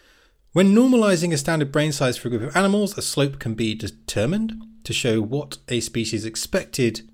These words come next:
brain-to-body mass ratio would be. Species which fall above this standard have more grey matter than is necessary for basic functions, and we presume that the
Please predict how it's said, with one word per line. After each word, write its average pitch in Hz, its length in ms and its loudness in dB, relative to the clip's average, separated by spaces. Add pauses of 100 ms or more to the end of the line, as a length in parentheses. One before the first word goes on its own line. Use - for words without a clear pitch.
(140)
brain-to-body 113 500 0
mass 104 260 -6
ratio 104 380 -6
would 101 280 -8
be. 202 300 0 (600)
Species 143 480 -2
which 131 160 -10
fall 120 460 -2
above 202 400 0
this 165 140 0
standard 139 520 0 (300)
have - 180 -6
more 175 360 4
grey 123 220 4
matter 113 300 0
than 127 120 0
is 101 120 -2
necessary 123 560 -2
for 110 100 -10
basic 110 340 -2
functions, 139 600 -4 (520)
and 123 300 2
we 127 100 2
presume 127 840 2 (360)
that 127 180 -4 (100)
the 135 320 2